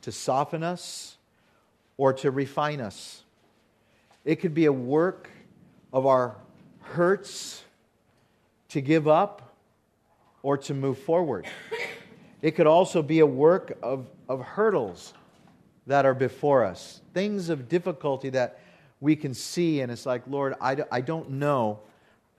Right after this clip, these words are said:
how we're going to get over that hurdle." Yet our marriages still seem not in the place we or he would like them to be. And I believe that means that your marriage is just requiring a second touch.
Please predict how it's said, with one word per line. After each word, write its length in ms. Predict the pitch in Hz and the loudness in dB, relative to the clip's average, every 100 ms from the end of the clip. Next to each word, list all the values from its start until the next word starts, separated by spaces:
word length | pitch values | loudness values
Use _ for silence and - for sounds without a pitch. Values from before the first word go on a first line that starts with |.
| _ | _
how 540 | - - 139 143 143 | -16 -6 0 2 2
we're 200 | 135 127 | 0 -2
going 400 | 120 120 127 123 | -4 -4 -4 -4
to 160 | 117 - | -8 -12
get 240 | 110 117 113 | -2 -2 0
over 320 | 117 117 113 | -2 -4 -2
that 240 | 104 104 104 - | -2 -2 -4 -8
hurdle." 420 | 117 107 90 82 87 _ _ _ _ _ _ _ _ - | -10 -8 -10 -16 _ _ _ _ _ _ _ _ _ -2
Yet 140 | 143 | 2
our 100 | 156 | 4
marriages 580 | 160 165 202 196 147 139 | 4 2 4 2 2 -4
still 640 | - - 170 175 165 - - - | -6 -4 2 2 2 -4 -18 -20
seem 720 | - - - 175 160 139 131 - _ _ | -16 -12 -6 -4 -4 -6 -10 -16 _ _
not 440 | 135 151 190 208 - | -8 -4 -2 -4 -8
in 140 | 202 | -6
the 100 | 202 | -6
place 640 | 196 - 165 135 113 - | -8 -8 -2 0 -2 -8
we 760 | 123 120 170 240 131 92 92 113 _ _ _ _ _ _ | -16 -10 -4 -2 -2 -4 -8 -14 _ _ _ _ _ _
or 180 | 135 131 113 - - | 0 0 -2 -10 -4
he 480 | 190 127 104 104 104 _ _ - | -2 0 -4 -8 -14 _ _ -6
would 160 | 120 | -4
like 300 | 107 101 98 | 2 0 0
them 140 | - 98 | -6 -10
to 160 | - | -12
be. 320 | 90 92 87 82 _ _ _ _ _ _ _ _ _ _ _ _ _ _ _ - | -10 -10 -10 -16 _ _ _ _ _ _ _ _ _ _ _ _ _ _ _ -4
And 100 | 143 | -2
I 80 | |
believe 300 | 175 175 156 | 0 0 0
that 280 | 147 151 - | 0 -2 -4
means 420 | 156 156 143 131 | -10 -8 -8 -8
that 180 | 127 120 | -6 -6
your 80 | 123 | -6
marriage 360 | 123 123 127 120 | -8 -6 -6 -10
is 80 | |
just 240 | 110 123 - | -12 -12 -10
requiring 360 | 117 127 110 | -12 -8 -6
a 60 | 110 | -8
second 380 | - 101 101 98 | -10 -10 -12 -18
touch. 440 | - - - - | -20 -20 -20 -20